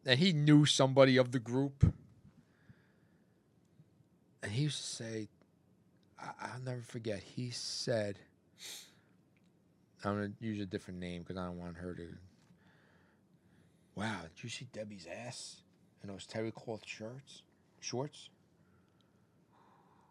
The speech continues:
I threw him against the window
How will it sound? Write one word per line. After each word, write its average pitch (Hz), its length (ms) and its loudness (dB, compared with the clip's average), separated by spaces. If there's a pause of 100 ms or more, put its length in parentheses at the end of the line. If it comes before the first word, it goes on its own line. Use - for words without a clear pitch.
(2000)
I 120 160 4
threw 127 360 2
him 110 180 -4
against 101 380 -6
the 95 80 -6
window 95 560 -14